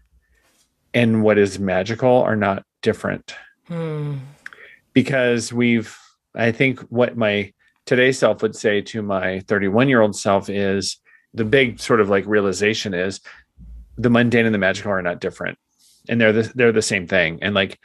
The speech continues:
Speaker 1: our home is a magical tool. Your
Speaker 2: Mm-hmm.
Speaker 1: relationship is, is a magical act. That's what it means to live a magical lifestyle. Just to see how that is so ingrained in who I am today.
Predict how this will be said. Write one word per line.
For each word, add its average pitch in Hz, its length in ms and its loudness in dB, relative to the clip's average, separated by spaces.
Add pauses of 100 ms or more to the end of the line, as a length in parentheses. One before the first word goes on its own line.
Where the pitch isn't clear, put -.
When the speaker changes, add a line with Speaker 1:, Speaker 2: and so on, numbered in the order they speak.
(100)
Speaker 1:
our 127 200 4
home 113 420 2
is 104 160 0
a 101 60 -4
magical 90 420 -4
tool. 78 460 -2 (1040)
Your 135 100 4
Speaker 2:
Mm-hmm. 131 40 6
Speaker 1:
relationship 120 800 2
is, 87 320 -4
is 107 220 0
a 98 100 2
magical 90 800 -2 (240)
act. - 520 -4
That's 117 260 2
what 120 100 2
it - 100 -2
means 98 380 -2
to - 140 -4
live 95 300 4
a 95 80 0
magical 87 500 -2
lifestyle. 76 680 -4 (100)
Just 131 240 2
to 123 120 0
see 127 340 2
how 110 160 4
that 104 160 4
is 98 180 0
so 110 380 4
ingrained 98 560 -4
in 90 100 -8
who 95 220 -4
I - 60 0
am 95 400 -2
today. 85 580 -2